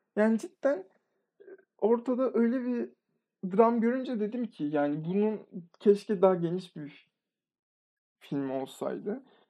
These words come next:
Yani işte özellikle, eee,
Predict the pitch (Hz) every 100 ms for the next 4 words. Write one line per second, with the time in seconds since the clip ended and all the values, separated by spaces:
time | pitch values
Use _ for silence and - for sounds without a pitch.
0 | _ _ _ - 143 143 143 135 - -
1 | - - 151 139 147 143 147 156 160 160
2 | 160 160 165 _ _ _ _ _ _ _
3 | _ _ _ _ _ 147